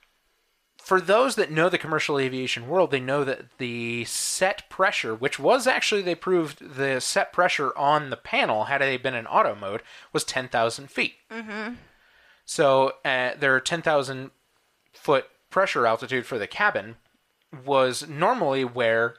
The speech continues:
Speaker 1: they would get the alarm. Well, they didn't get it until twelve thousand feet. And,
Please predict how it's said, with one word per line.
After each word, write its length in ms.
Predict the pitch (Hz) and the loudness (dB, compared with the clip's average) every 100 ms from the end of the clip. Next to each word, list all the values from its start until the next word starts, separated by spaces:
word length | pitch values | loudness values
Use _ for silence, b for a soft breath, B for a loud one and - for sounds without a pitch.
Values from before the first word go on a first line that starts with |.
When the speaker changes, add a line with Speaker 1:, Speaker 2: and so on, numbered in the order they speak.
| - | -2
Speaker 1:
they 120 | 147 | 0
would 160 | 143 | 0
get 160 | - 113 | -4 -6
the 80 | 120 | -6
alarm. 420 | 120 208 120 - - | 0 2 2 -2 -10
Well, 100 | 123 | 0
they 120 | 185 | 0
didn't 200 | 214 196 | 0 -2
get 100 | 156 | -2
it 60 | 143 | -4
until 220 | 123 127 | -4 -6
twelve 320 | - 233 302 | 0 2 2
thousand 480 | - 101 98 101 98 | 2 -4 -4 -8 -16
feet. 360 | - - - - B B B B B B B - | -18 -18 -18 -20 B B B B B B B -4
And, 460 | 233 180 117 139 | 0 2 0 -4